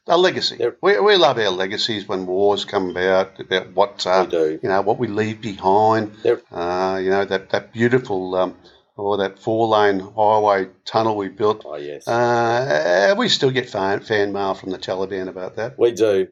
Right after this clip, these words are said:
Speaker 2: we do. And, uh, the landmines are a thing that, um, uh, a great investment, if, uh, nothing else. They just last and last.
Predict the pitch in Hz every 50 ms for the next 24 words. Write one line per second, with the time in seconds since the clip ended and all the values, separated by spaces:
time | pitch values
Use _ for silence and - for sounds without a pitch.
0 | _ - 98 101 101 98 95 92 90 - _ _ _ _ - 139 143 139 139 139
1 | 139 147 139 147 151 160 165 170 175 180 180 180 175 160 143 123 113 107 104 104
2 | 104 101 95 90 85 - 92 87 82 80 78 - - - 90 85 82 80 73 85
3 | 78 - _ - 87 85 82 80 78 80 80 82 85 - _ _ _ _ _ 95
4 | 101 101 87 - - _ _ _ _ _ _ _ _ - 101 98 - 131 151 160
5 | 165 135 110 92 82 82 - 107 117 110 - - 90 80 76 - _ _ _ 92
6 | 87 78 - _ - _ _ 90 85 80 80 82 - - 117 123 107 - - 85
7 | 80 76 - _ _ _ 87 80 - - - - 101 110 110 135 123 - - 101
8 | 104 107 120 123 127 127 127 117 - - - - _ 98 87 78 76 78 76 78
9 | 80 80 80 80 80 - - -